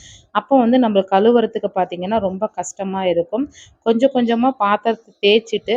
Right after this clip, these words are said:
அதுக்கப்புறம் நம்ம கழுவும் போது, சீக்கிரமா நம்மளுடைய வேலையும்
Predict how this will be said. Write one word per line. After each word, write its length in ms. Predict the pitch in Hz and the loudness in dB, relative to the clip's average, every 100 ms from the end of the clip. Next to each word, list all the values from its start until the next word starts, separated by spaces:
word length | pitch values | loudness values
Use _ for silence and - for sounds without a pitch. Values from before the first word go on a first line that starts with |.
| - | -4
அதுக்கப்புறம் 540 | 185 185 185 - 277 | -4 -2 -4 -2 -2
நம்ம 220 | 240 190 180 | -2 -4 -2
கழுவும் 460 | 185 214 233 226 196 | 0 2 2 0 0
போது, 260 | 180 180 233 | 0 2 0
சீக்கிரமா 600 | - 240 233 214 208 226 | -2 -6 -2 -4 -2 -4
நம்மளுடைய 560 | 190 190 202 185 185 226 | -4 -2 -2 0 0 -2
வேலையும் 480 | 196 185 196 196 190 | 0 0 2 0 -2